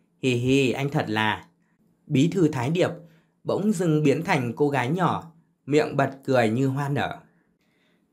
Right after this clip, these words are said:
Thái Điệp cố trấn tĩnh đi bên cạnh hắn. Nàng đã từng đi dùng cơm với đồng nghiệp, với đồng cấp ở những nhà hàng sang trọng. Nhưng nơi này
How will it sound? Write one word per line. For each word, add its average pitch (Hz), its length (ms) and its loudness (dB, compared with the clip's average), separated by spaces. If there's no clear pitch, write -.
Thái 139 220 2
Điệp 165 220 4
cố 139 160 0
trấn 147 280 0
tĩnh 202 320 0
đi 185 120 0
bên 165 200 2
cạnh 107 180 -4
hắn. 117 320 -4
Nàng 131 240 0
đã 151 120 4
từng 151 380 2
đi 180 120 2
dùng 165 280 0
cơm 156 320 2
với 147 120 -2
đồng 160 200 -4
nghiệp, 110 200 0
với 147 140 2
đồng 170 240 2
cấp 208 200 -2
ở 127 140 -2
những 143 220 -2
nhà 165 160 2
hàng 120 260 -2
sang 151 220 -2
trọng. 135 220 -2
Nhưng 139 160 -2
nơi 147 140 4
này 117 320 0